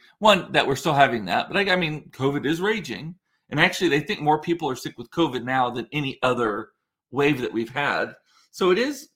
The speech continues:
affecting, like, the ability to produce, and China is lar-, uh, shut down a lot and all that kind of stuff. Um, but it's weird. So that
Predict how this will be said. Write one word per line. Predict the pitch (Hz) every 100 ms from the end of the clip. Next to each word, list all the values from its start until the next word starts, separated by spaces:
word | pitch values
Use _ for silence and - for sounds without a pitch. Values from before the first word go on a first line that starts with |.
| -
affecting, | 160 180 180 - 180
like, | 156 120 - _
the | 135
ability | 135 135 143 143
to | 139
produce, | 143 135 120 120 135 -
and | 113 -
China | 123 123 131
is | 110 127
lar-, | 123 113 -
uh, | 101 -
shut | - - -
down | 113 110
a | 113
lot | 107 120 -
and | 117
all | 101
that | -
kind | 104
of | 98
stuff. | - 104 - _ - - _ _ _
Um, | 135 123 120 120 117 _ - - _ -
but | 143 131 -
it's | 135 147
weird. | 180 185 - -
So | - 165 143 143
that | 120 135 156 226 233